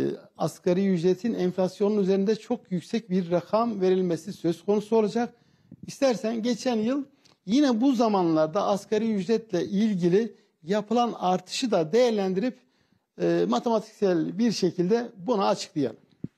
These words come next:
Şimdi geçen yıl iki bin yirmi iki Temmuz Aralık enflasyonu baz etkisiyle birlikte çok düşüktü.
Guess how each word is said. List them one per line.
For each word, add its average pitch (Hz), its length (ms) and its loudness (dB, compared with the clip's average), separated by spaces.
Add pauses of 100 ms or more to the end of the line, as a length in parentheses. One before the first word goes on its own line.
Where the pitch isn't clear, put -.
(920)
Şimdi 240 300 -2
geçen 247 420 0
yıl 202 320 2
iki 220 220 -6
bin 233 80 2
yirmi 226 300 2
iki 220 180 -2
Temmuz 208 580 0
Aralık 202 580 2 (140)
enflasyonu 196 840 -2 (1300)
baz 175 360 -2
etkisiyle 190 640 -2
birlikte 208 440 -2
çok 220 260 -6
düşüktü. - 720 -12